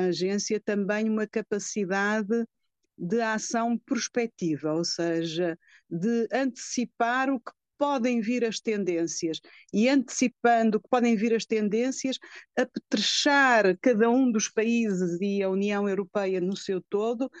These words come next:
no sentido de estarem devidamente capacitados para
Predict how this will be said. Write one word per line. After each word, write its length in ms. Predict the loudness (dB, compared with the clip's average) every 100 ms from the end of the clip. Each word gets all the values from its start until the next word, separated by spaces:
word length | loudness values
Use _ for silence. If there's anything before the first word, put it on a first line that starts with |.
| -20 -10 -2
no 160 | 0
sentido 760 | 2 2 2 2 2 2 2 0
de 220 | 0 0
estarem 480 | -2 -2 0 0 0
devidamente 760 | -2 -2 -2 0 -2 -2 -4 -4
capacitados 1200 | -6 -2 -2 -2 -4 -6 -4 -2 -2 -2 -2 -4 -6
para 420 | -4 -2 0 -2